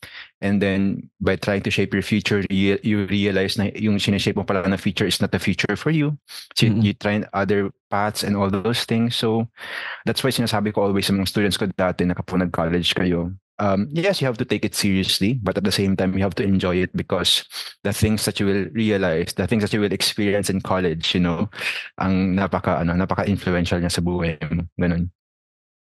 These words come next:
Speaker 2: Grabe
Speaker 1: Yeah, and,
Speaker 2: nga.
Speaker 1: and, oh, yeah.
Speaker 2: Mm.
Speaker 1: And I can relate dun sa ano pala. S-, yeah, I, I, I, I remember now na nung mga newspapers dati, yung tinitingnan ko lang din talaga is yung mga comics.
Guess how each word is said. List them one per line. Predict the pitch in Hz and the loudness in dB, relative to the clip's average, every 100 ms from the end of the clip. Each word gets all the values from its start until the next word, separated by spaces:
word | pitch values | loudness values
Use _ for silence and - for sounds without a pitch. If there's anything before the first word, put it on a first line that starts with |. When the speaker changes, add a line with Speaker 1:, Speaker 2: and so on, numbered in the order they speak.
| - | -4
Speaker 2:
Grabe | 127 123 117 | 0 2 4
Speaker 1:
Yeah, | |
and, | 120 | 4
Speaker 2:
nga. | 117 | 2
Speaker 1:
and, | - - - | 0 -4 -6
oh, | 104 | 2
yeah. | 87 104 | 4 4
Speaker 2:
Mm. | 95 - | 0 -2
Speaker 1:
And | 151 160 | -2 0
I | |
can | 185 | 2
relate | 165 165 156 | 2 2 0
dun | 139 | 0
sa | 131 117 | 0 0
ano | 110 | -2
pala. | 98 98 92 _ - - - - - - | 0 -2 -4 _ -20 -20 -20 -20 -14 -2
S-, | - - _ _ _ | -2 -2 _ _ _
yeah, | 135 127 | 0 2
I, | 120 135 131 | 2 0 0
I, | 127 131 - 127 | 0 0 -2 -2
I, | 123 123 | -2 0
I | 123 | 0
remember | 120 123 123 117 | 2 2 2 2
now | 107 101 | 0 0
na | 101 98 95 | 0 0 0
nung | 98 95 95 90 - _ _ | 0 2 0 -2 -8 _ _
mga | 110 104 107 | 0 2 2
newspapers | 110 - 104 101 98 - | 0 0 0 0 0 0
dati, | 87 85 92 90 | -2 0 0 0
yung | 92 | -2
tinitingnan | - 101 101 98 92 | -2 0 2 0 0
ko | |
lang | 90 | 0
din | 90 82 | 0 0
talaga | 85 82 78 | 0 0 -2
is | 78 - | 0 2
yung | 90 | 2
mga | 85 | 0
comics. | - 82 - - - | 0 0 0 0 -2